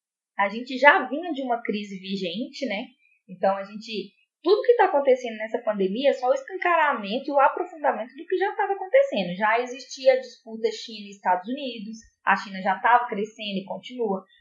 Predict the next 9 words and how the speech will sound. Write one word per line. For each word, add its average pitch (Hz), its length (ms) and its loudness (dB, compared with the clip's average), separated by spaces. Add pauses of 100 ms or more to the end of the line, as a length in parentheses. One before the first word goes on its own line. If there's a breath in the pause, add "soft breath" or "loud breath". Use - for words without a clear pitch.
Os 240 160 -2
Estados 247 360 2
Unidos, 208 400 -6
pra 233 240 6
crescer, 240 560 4 (260 soft breath)
já 202 140 2
tava 277 280 6
super 285 480 4
explorando 233 840 2